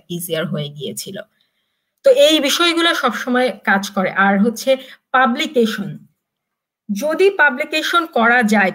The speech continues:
peer reviewed journal থেকে অবশ্যই পাবলিকেশনটা করতে হবে। Publication কিন্তু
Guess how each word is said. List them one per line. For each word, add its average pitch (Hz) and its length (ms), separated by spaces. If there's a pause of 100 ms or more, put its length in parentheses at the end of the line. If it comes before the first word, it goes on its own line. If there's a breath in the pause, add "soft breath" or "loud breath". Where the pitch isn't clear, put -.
peer 285 380
reviewed 254 420
journal 233 420
থেকে 254 200
অবশ্যই 214 420
পাবলিকেশনটা 196 760
করতে 175 400
হবে। 160 380 (120)
Publication 226 560
কিন্তু 277 420